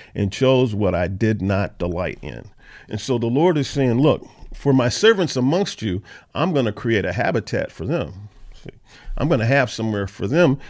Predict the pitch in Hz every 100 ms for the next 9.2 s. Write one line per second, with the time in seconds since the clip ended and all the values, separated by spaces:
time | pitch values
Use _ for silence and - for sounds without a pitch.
0 | - - 101 - 98 - 135 85 - 76
1 | 123 170 117 - - - 90 98 113 110
2 | 110 120 104 - 117 107 - 98 139 147
3 | - 98 87 - 120 117 107 92 95 117
4 | 92 - 151 170 160 92 90 98 101 95
5 | 98 123 202 175 156 160 262 359 - _
6 | _ _ - - - 156 185 180 160 131
7 | 113 139 220 240 240 240 240 - - -
8 | 151 139 117 - 104 101 117 104 - 87
9 | 95